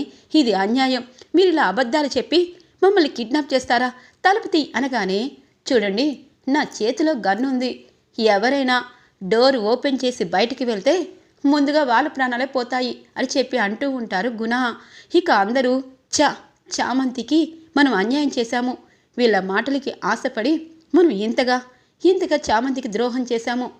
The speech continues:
నిజంగా మనం మనుషులమే కాదు, మనల్ని ఎంతగానో నమ్ముకున్న చామంతి పాపం ఇప్పుడు ఎలక్షన్స్‌లో ఓడిపోతుంది" అని చెప్పి బాధపడుతూ ఉంటారు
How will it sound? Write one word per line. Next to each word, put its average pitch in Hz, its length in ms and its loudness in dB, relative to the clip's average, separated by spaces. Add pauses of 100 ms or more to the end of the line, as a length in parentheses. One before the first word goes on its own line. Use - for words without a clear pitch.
(380)
నిజంగా 247 420 2 (480)
మనం 254 260 4 (320)
మనుషులమే 247 520 0
కాదు, 233 320 -4 (500)
మనల్ని 208 360 0
ఎంతగానో 247 480 -2
నమ్ముకున్న 233 460 -4 (600)
చామంతి 240 540 2 (500)
పాపం 240 280 2 (420)
ఇప్పుడు 254 300 2 (460)
ఎలక్షన్స్‌లో 277 560 0
ఓడిపోతుంది" 233 680 0
అని 254 160 -4
చెప్పి 214 360 -2 (520)
బాధపడుతూ 285 600 0
ఉంటారు 226 440 -2